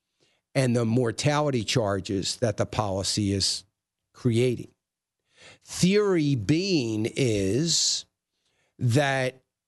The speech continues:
you will die before that money runs out, at which case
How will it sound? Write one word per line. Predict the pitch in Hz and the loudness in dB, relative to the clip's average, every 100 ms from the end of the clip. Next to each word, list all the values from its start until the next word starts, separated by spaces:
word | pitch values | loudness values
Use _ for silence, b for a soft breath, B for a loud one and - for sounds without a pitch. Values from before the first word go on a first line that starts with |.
| _ _ _ 139 | _ _ _ -2
you | 117 139 175 | 2 4 2
will | 156 147 131 | 2 0 0
die | 104 131 151 180 113 104 120 160 175 _ _ _ _ | 0 0 2 0 0 0 0 -2 -4 _ _ _ _
before | 139 120 - 151 156 | -2 0 0 2 2
that | 139 135 131 | 2 2 2
money | 131 123 117 120 | 0 2 2 2
runs | 117 117 110 135 | 2 2 2 0
out, | 165 82 - _ _ _ _ _ _ _ _ _ _ _ b b b b | 0 -2 -8 _ _ _ _ _ _ _ _ _ _ _ b b b b
at | 147 117 | -2 2
which | 131 175 - | 2 0 -2
case | - 127 127 139 - - | -2 -2 -2 -2 -2 -4